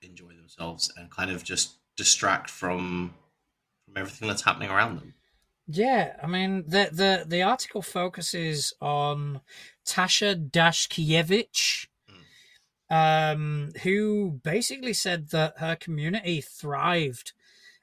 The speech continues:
Speaker 2: and obviously referring to the role-playing community, thrived since the Russian invasion began.
Speaker 1: Yeah.
Speaker 2: Um, and she held her first, um, online session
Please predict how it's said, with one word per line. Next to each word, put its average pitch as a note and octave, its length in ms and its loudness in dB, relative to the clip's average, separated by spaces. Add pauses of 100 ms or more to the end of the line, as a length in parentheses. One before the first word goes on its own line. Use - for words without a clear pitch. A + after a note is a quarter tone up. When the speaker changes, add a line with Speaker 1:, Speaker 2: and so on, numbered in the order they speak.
Speaker 2:
and D#3 320 4
obviously D#3 480 0
referring D3+ 380 2
to C#3+ 120 -4
the C3+ 80 -4
role-playing D#3+ 420 2
community, C3+ 340 -4
thrived C#3 440 0
since C#3+ 320 -4
the C#3+ 100 -8
Russian C#3+ 300 -8
invasion C#3 520 -4
began. C3 480 -8 (460)
Speaker 1:
Yeah. F#2 180 -2 (680)
Speaker 2:
Um, D#3 840 4 (1080)
and D3+ 360 4
she E3+ 200 2
held F#3+ 280 8
her G3 60 4
first, - 920 0
um, D#3 340 2
online D#3 440 2
session G3 560 -2